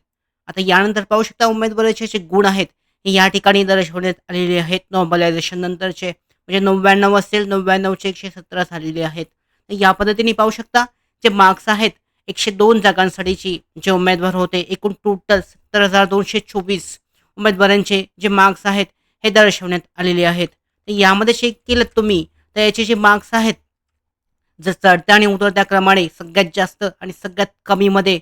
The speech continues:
तुम्ही जर मांडलेत आफ्टर मार्क्स, म्हणजे नॉर्मलायझेशन नंतरचे मार्क्स, तर किती येत आहेत पाहू शकता. सगळ्यात जास्त जे मार्क्स आहेत, गुण आहेत, एकशे एकोणसत्तर इतके आलेले आहेत दोनशे पैकी. तर खूपच कमी जो आहे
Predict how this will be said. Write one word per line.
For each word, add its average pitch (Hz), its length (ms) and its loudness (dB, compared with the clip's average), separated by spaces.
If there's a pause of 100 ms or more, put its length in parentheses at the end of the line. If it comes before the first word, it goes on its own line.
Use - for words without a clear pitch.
(120)
तुम्ही 190 160 -6
जर 202 100 -2
मांडलेत 202 420 2 (260)
आफ्टर 190 320 -2
मार्क्स, 196 380 0 (220)
म्हणजे 185 140 -2
नॉर्मलायझेशन 190 760 -2
नंतरचे 202 380 -6
मार्क्स, 190 340 -2 (320)
तर 202 60 -20 (100)
किती 233 220 -6
येत 220 120 0
आहेत 208 220 2
पाहू 196 160 0
शकता. 202 240 -14
सगळ्यात 185 420 -4 (120)
जास्त 190 300 0
जे 208 220 -2 (240)
मार्क्स 196 440 0
आहेत, 202 200 -2 (140)
गुण 214 100 0
आहेत, 196 200 0 (360)
एकशे 208 280 -4
एकोणसत्तर 208 800 -4 (280)
इतके 190 400 -4 (260)
आलेले 185 300 2
आहेत 180 260 0
दोनशे 180 460 -6
पैकी. 180 300 -6 (320)
तर 196 40 -16 (180)
खूपच - 400 -2
कमी 226 400 2
जो 220 80 4
आहे 208 280 2